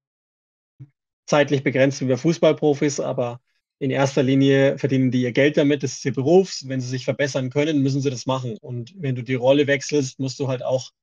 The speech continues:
die Rolle wechseln. Und er hatte die Rolle, bei Borussia Mönchengladbach für Traditionsverein zu stehen und zu sprechen. Ob er davon immer überzeugt war oder nicht, egal, musste er machen, weil ansonsten hätte das Umfeld, wäre wahrscheinlich getürmt.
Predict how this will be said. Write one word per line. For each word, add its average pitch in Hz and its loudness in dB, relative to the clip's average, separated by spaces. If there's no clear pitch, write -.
die 143 -8
Rolle 151 4
wechseln. 113 -8
Und 127 -10
er 135 -8
hatte 127 -6
die 127 -6
Rolle, 131 0
bei 127 -4
Borussia 131 -4
Mönchengladbach 127 -4
für 127 -8
Traditionsverein 151 -2
zu 156 -6
stehen 151 0
und 143 -4
zu 143 -10
sprechen. 147 -6
Ob 113 -10
er 123 -4
davon 127 -4
immer 123 0
überzeugt 123 2
war 127 4
oder 113 -2
nicht, 143 -4
egal, 135 0
musste 139 0
er 127 -2
machen, 139 -2
weil 127 0
ansonsten 123 -6
hätte 123 -6
das 120 -6
Umfeld, 135 -6
wäre 123 -2
wahrscheinlich 123 -2
getürmt. 165 2